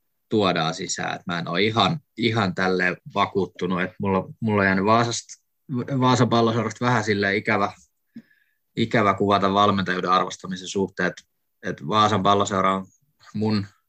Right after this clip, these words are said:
mulle tunnettu siitä, että he teki aina positiivisen tuloksen, mikä on tosi hienoa se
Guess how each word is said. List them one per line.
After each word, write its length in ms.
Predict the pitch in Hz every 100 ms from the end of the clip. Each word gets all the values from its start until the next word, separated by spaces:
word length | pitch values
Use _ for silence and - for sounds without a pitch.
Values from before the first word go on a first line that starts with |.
| _ - - -
mulle 360 | 117 120 107 101
tunnettu 380 | 107 101 104 -
siitä, 260 | - 104 98
että 140 | - -
he 60 | 95
teki 280 | 95 101
aina 280 | 98 101 95 - _ _ _ _ _ -
positiivisen 600 | 120 123 101 95 87 92
tuloksen, 460 | 82 98 110 - 98
mikä 180 | 92
on 60 | 90
tosi 240 | 92 95
hienoa 280 | 90 92 90
se 180 | 95 85